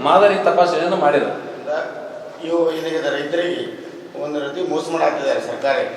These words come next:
Speaker 2: ಯಾಕಪ್ಪ ಅಂದ್ರೆ ಇವು ಸರ್ಕಾರ ಏನ್ ಮಾಡ್ತದೆ, ಕಳಪೆ ಮಟ್ಟದ್ದು ಅವ ಕಂಪನಿಗಳ ಜೊತೆ ಶಾಮೀಲಾಗಿ ಅವ್ರ ಜೊತೆ ಸ-, ಹೊಂದಾಣಿಕೆಯಾಗಿ, ಆ, ಕಳಪೆ ಮಟ್ಟದ ಸಾಮಾನುಗಳು ಪೂರೈಕೆ ಮಾಡ್ತಾರೆ. ಅವು ಏನಾಗಿದೆ ಅವ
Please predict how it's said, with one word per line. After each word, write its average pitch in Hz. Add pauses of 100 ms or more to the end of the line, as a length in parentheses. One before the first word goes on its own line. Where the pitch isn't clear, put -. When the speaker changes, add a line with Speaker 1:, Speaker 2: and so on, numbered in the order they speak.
(640)
Speaker 2:
ಯಾಕಪ್ಪ 151
ಅಂದ್ರೆ 151 (220)
ಇವು 160
ಸರ್ಕಾರ 160
ಏನ್ 170
ಮಾಡ್ತದೆ, 160
ಕಳಪೆ 170
ಮಟ್ಟದ್ದು 165 (440)
ಅವ 151
ಕಂಪನಿಗಳ 165
ಜೊತೆ 156
ಶಾಮೀಲಾಗಿ 160 (120)
ಅವ್ರ 143
ಜೊತೆ -
ಸ-, 127
ಹೊಂದಾಣಿಕೆಯಾಗಿ, - (240)
ಆ, 139 (540)
ಕಳಪೆ 175
ಮಟ್ಟದ 175
ಸಾಮಾನುಗಳು 156
ಪೂರೈಕೆ 170
ಮಾಡ್ತಾರೆ. -
ಅವು 170
ಏನಾಗಿದೆ 196
ಅವ 185